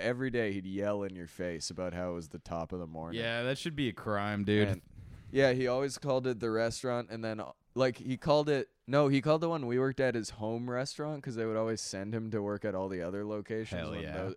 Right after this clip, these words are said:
Speaker 1: when those ones were short. And, um, he was, like, such a good worker, and he was so positive, but eventually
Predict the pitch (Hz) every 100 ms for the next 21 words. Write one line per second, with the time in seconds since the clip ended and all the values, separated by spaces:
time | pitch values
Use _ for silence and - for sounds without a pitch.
0 | _ 98 95 90 95 101 95 90 85 -
1 | 87 92 135 - - - - _ 107 107
2 | 104 98 92 87 78 - _ _ _ _
3 | - 151 160 180 - 151 - 170 170 113
4 | 113 123 117 98 95 92 98 - 113 117
5 | 113 107 117 110 - 85 85 110 127 143
6 | 107 104 76 98 104 110 - 117 113 107